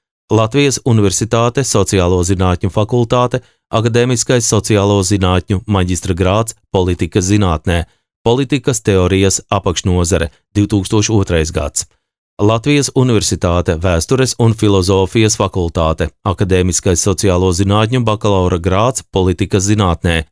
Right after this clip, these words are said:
divtūkstošais gads. Jaņa Rozentāla, Rīgas mākslas vidusskola, māksla, dizains, vidējā izglītība, tūkstoš deviņsimt deviņdesmit septītais gads. Darba vietas – Latvijas Republikas Saeima, deputāta palīgs.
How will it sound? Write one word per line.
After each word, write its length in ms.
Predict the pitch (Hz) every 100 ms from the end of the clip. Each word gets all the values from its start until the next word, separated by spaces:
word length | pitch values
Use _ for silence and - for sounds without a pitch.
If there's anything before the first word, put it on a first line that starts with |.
| -
divtūkstošais 800 | 107 104 98 - 95 85 87 82
gads. 340 | 85 76 - - _ _ _ _ _
Jaņa 360 | 101 110 139 151
Rozentāla, 720 | 110 113 110 107 107 107 104 95
Rīgas 440 | 95 117 127 139
mākslas 420 | 113 104 - 98 90
vidusskola, 720 | 95 101 - - 117 123 131 -
māksla, 600 | 98 92 87 - 117 117 _
dizains, 640 | 95 95 101 104 113 -
vidējā 520 | 101 95 95 95 95 -
izglītība, 720 | 113 107 92 82 85 80 80 _ _ 101
tūkstoš 400 | 110 - 139 104
deviņsimt 440 | 90 85 101 90
deviņdesmit 480 | 87 82 82 98 87
septītais 600 | 101 87 87 82 80 80
gads. 380 | 82 82 - - _ _ _
Darba 420 | 98 90 82 92 107
vietas – 440 | 123 127 143 - - _ _ -
Latvijas 500 | 110 123 156 156 -
Republikas 600 | 147 139 139 135 120 -
Saeima, 420 | 107 95 107 135 - 101
deputāta 480 | 92 92 87 80
palīgs. 540 | 80 87 90 80 -